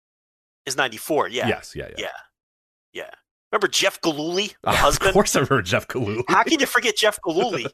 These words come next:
Speaker 2: <laughs> She's an incredible, incredible character in, uh, in, in history. What a, what a, what a saga that entire thing was.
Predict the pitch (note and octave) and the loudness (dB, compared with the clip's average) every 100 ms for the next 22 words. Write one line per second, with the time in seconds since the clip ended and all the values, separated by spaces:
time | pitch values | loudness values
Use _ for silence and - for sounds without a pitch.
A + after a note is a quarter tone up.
0 | _ - - - - G#2 F2 A2 F3+ G2 | _ -14 -10 -10 -6 -6 -4 0 2 2
1 | E2 D#2 G#2+ F2+ C#3 C3+ G2 A2+ G2 _ | -2 -4 -10 -4 -4 -2 -4 -6 -16 _
2 | _ - - C3+ B2 F#2+ D#2+ D#2 F2 F2 | _ -12 -2 0 0 -2 -2 -2 -2 -2
3 | E2+ E2+ - - - _ F#2 - F2+ E2 | -4 -6 -14 -20 -20 _ -8 -6 -6 -4
4 | F#2+ - D#2+ D#3 D#3 C3+ G#3+ G2 E2 C#3+ | -4 -4 0 2 4 4 4 2 0 -2
5 | - - F2+ F#2+ E2+ D#2+ C#2 F2 D#2 D#2+ | 0 0 0 0 -2 -4 -6 -6 -6 -6
6 | D2+ D2+ C2+ C2 | -8 -8 -8 -12